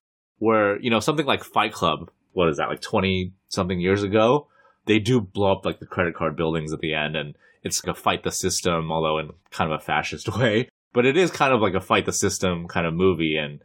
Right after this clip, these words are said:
but this one, it's, you know, it's kind of resigned to the capitalist rot, right? And, you know, Michael Fassbender, he's talking about world population, but he's also talking about himself when he says, like, "Nothing I do will put a dent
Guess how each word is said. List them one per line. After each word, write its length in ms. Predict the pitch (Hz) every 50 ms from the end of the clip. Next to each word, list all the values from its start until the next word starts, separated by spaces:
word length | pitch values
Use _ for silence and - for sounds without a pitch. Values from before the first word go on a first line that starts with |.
| _ _ _
but 160 | - 101 -
this 220 | 151 165 - -
one, 240 | - 98 87 80 80
it's, 480 | 98 95 - - - - - - - - _
you 100 | - 110
know, 260 | 101 87 78 78 82 95
it's 140 | - - -
kind 220 | - - 120 101
of 60 | 101
resigned 420 | 101 101 90 95 87 90 98 90 85
to 100 | - 82
the 340 | 76 82 80 78 78 76 73 - _ -
capitalist 520 | - 113 92 - 85 82 78 73 - - -
rot, 320 | 78 78 76 - - - _ -
right? 260 | 78 78 80 101 - - _ _ - - _ _
And, 460 | - 95 95 92 87 82 82 82 85 - _ _ _ _
you 60 | 110 104
know, 80 | 95
Michael 280 | 87 92 107 107 - 95
Fassbender, 520 | - 101 98 95 - - 92 90 90 87
he's 160 | 85 92 90
talking 260 | - - 101 101 95 92
about 300 | 85 87 85 82 85 - - - - _ -
world 220 | 98 104 101 87
population, 840 | - 101 92 - - 85 80 95 127 143 - - 92 80 78 80 82 - _ _ _ _ _
but 120 | 101 101
he's 120 | 104 101 92
also 200 | 110 113 - 107
talking 320 | 92 - 98 90 90 95 92
about 320 | 87 85 85 82 80 - - _ _
himself 480 | - 90 82 - - - 123 104 - -
when 100 | 85 82
he 60 | 78
says, 240 | - - 85 78 -
like, 160 | 76 73 73
"Nothing 320 | 87 87 92 - 107 87
I 100 | 87 82
do 240 | 80 71 - 85 80
will 120 | 71 73 -
put 180 | - - 82 76
a 120 | 71 69 - _ _ -
dent 380 | 78 71 71 69 - - -